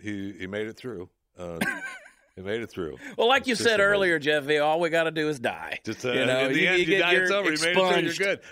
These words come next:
Speaker 1: But
Speaker 2: You're
Speaker 1: they're, but really,
Speaker 2: expunged.
Speaker 1: they're, they're ready to dig him up now.
Speaker 2: Yeah, they're
Speaker 1: They're gonna
Speaker 2: ticked.
Speaker 1: stand him up.
Speaker 2: They're ticked.
Speaker 1: Oh.
Speaker 2: Who was that recently that was, they, they were coming out with the stuff about, uh, oh, who was it? Who was it? Who was it? It was in the news recently, been dead for a while. And they were,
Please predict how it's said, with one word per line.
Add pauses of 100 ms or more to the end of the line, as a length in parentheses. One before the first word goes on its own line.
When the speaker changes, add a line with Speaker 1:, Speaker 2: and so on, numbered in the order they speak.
Speaker 1:
But
Speaker 2:
You're
Speaker 1:
they're,
but
really,
Speaker 2:
expunged.
Speaker 1:
they're,
they're
ready
to
dig
him
up
now.
Speaker 2:
Yeah, (220)
they're
Speaker 1:
They're
gonna
Speaker 2:
ticked.
Speaker 1:
stand
him
up. (120)
Speaker 2:
They're
ticked. (180)
Speaker 1:
Oh.
Speaker 2:
Who
was
that
recently
that
was,
they,
they
were
coming
out
with
the
stuff
about, (440)
uh, (100)
oh,
who
was
it?
Who
was
it?
Who
was
it? (440)
It
was
in
the
news
recently,
been
dead
for
a
while. (800)
And
they
were,